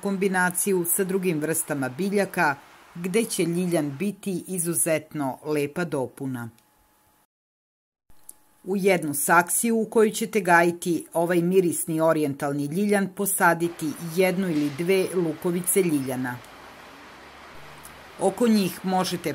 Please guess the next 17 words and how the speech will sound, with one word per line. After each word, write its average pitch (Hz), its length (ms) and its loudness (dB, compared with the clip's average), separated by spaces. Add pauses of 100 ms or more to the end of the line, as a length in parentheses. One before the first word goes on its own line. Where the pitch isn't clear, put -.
posejati 190 760 2
seme 180 540 2
drugog 156 540 2
sitnog 220 560 -2
cveća 202 640 4 (120)
ili 208 260 4
rasa 165 440 4 (100)
cveća 196 640 2
koje 185 140 0
će 180 180 -4
kasnije, 175 580 2
kad 139 240 -8
prođe 185 320 -2
cvetanje 185 560 -2
ljiljana, 170 600 2 (380)
napuniti 220 640 2
saksiju 175 800 4